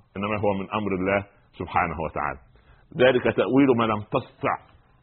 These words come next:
عليه صبرا. طب ليه قال له تستطيع الاول وهنا قال له تستطع؟ لان تستطيع لسه فيها مسألة صبر، وهنقعد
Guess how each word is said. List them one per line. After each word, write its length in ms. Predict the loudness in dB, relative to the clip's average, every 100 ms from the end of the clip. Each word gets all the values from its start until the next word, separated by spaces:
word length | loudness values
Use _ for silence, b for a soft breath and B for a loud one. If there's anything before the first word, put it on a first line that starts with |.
| -4
عليه 320 | 0 0 -2
صبرا. 380 | -4 -4 -4 -12 b b -2
طب 100 | 2
ليه 120 | 4 4
قال 100 | 4
له 80 | 2
تستطيع 540 | 0 0 -2 0 0 0
الاول 400 | 0 0 2 2
وهنا 220 | 0 0 0
قال 100 | 0
له 60 | 0
تستطع؟ 420 | 0 -2 -2 -2 -4 b b b -6
لان 220 | -2 -2
تستطيع 580 | -2 -4 -2 -2 2 2 2
لسه 200 | 0 2
فيها 140 | 2
مسألة 300 | 2 0 -2
صبر، 440 | -2 0 2 2 0
وهنقعد 340 | -2 0 0